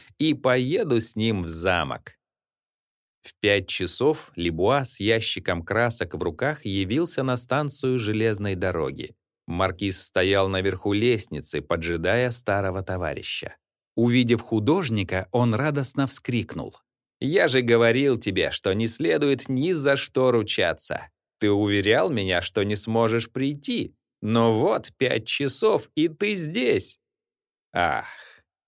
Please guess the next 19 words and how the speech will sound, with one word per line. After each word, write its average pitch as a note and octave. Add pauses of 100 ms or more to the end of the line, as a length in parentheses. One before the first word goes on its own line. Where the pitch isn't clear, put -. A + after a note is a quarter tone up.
(100)
ты A2
доставишь F#2 (100)
истинное F#2+
удовольствие F#2
моей D#2
жене". D2+ (880)
Десять B2
минут C#3+
спустя C#3
они C3+
были B2+
уже A2
в G#2+
пути F2 (240)
и -
сидели A2
вдвоем E2+
в -
купе. C#2+